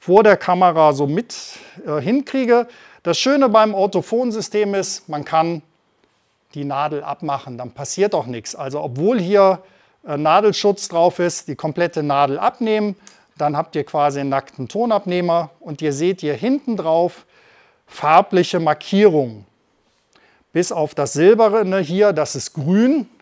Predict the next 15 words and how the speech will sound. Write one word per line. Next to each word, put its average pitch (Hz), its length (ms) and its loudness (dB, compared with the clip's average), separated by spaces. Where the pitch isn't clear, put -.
in 175 160 -8
dem 196 220 0
Fall, 185 220 -2
das 156 200 -6
haben 170 120 -4
die 156 320 -6
Orthophon-Leute 160 760 -4
nicht 170 200 -6
nochmal 143 320 -8
grün 175 320 -2
markiert, 202 540 -4
aber 151 220 0
die 147 120 -2
anderen 175 600 0
weiß, 165 640 2